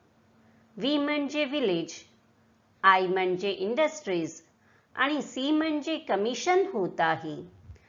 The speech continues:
असे के व्ही आय सीचा फुल फॉर्म खादी and व्हिलेज इंडस्ट्रीज कमिशन होत आहे.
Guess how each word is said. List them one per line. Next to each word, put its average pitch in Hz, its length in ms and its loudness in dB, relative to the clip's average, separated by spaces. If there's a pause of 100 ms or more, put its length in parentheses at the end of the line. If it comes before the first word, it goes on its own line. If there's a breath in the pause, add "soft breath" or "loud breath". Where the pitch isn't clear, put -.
(240 soft breath)
असे 208 380 2 (500 soft breath)
के 311 200 2
व्ही 330 220 0
आय 277 220 0
सीचा 311 440 -2
फुल 320 220 -2 (140)
फॉर्म 175 280 0 (600 soft breath)
खादी 208 440 4
and 320 320 0
व्हिलेज 226 480 2 (260)
इंडस्ट्रीज 277 680 2 (200)
कमिशन 277 560 4 (120)
होत 175 300 -2
आहे. 269 440 2